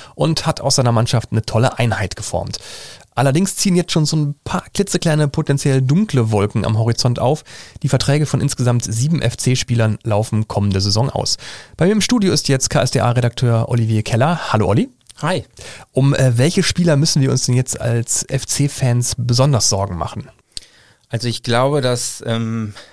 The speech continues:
Speaker 2: man auf jeden Fall Benno Schmitz erwähnen muss. Der ist sechsundzwanzig Jahre alt und kommt jetzt so richtig aus sich raus unter Baumgart. Der hat schon in den ersten sieben Spielen jetzt drei Torvorlagen geliefert. Das ist für einen Außenverteidiger richtig, richtig gut. Also ein,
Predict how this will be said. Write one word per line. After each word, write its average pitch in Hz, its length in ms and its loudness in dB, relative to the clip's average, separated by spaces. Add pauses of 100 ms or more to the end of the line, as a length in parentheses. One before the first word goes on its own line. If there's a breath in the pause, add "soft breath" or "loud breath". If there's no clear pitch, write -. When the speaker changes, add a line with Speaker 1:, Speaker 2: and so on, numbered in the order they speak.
Speaker 2:
man 107 240 -6
auf - 100 -10
jeden 117 140 -4
Fall 107 160 -6
Benno 107 220 -4
Schmitz - 460 -8
erwähnen 131 380 -2
muss. 143 280 -4 (600 loud breath)
Der 95 300 0
ist - 320 -10
sechsundzwanzig 120 640 -8
Jahre 110 300 -2
alt 131 420 -6
und 117 140 -10
kommt 113 180 -10
jetzt 110 140 -14
so 107 80 -10
richtig 120 340 -10
aus 107 140 -10
sich - 200 -14
raus 104 300 -4
unter 131 240 -8
Baumgart. 131 560 -6 (720 loud breath)
Der 92 240 0
hat 104 160 -6
schon 110 260 -2
in 104 140 -4
den 107 100 -4
ersten 110 300 -6
sieben 110 200 -4
Spielen 120 440 -2
jetzt - 300 -4
drei 110 340 0
Torvorlagen 135 680 -4
geliefert. 127 460 -8
Das - 140 -10
ist 127 120 -8
für 214 100 -4
einen - 60 -6
Außenverteidiger 123 840 -6
richtig, 135 360 -12
richtig - 380 -12
gut. 156 360 -8
Also 110 180 -8
ein, 110 100 -4